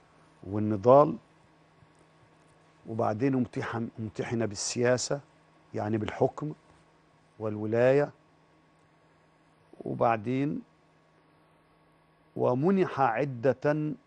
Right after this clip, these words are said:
من الإناث والذكران، وعنده ولاد كتير. ثم رغب عن العمالة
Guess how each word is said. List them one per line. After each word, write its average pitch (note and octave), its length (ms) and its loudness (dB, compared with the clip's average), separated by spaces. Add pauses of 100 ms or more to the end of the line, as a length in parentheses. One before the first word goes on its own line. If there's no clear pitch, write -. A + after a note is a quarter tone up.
(140)
من C3 220 0
الإناث B2+ 720 -4
والذكران، A#2 680 -4 (580)
وعنده A2+ 420 -4
ولاد A2 360 -2
كتير. C3 400 -8 (1600)
ثم C#3+ 300 0
رغب D3+ 460 6
عن B2+ 300 0
العمالة C#3 720 -2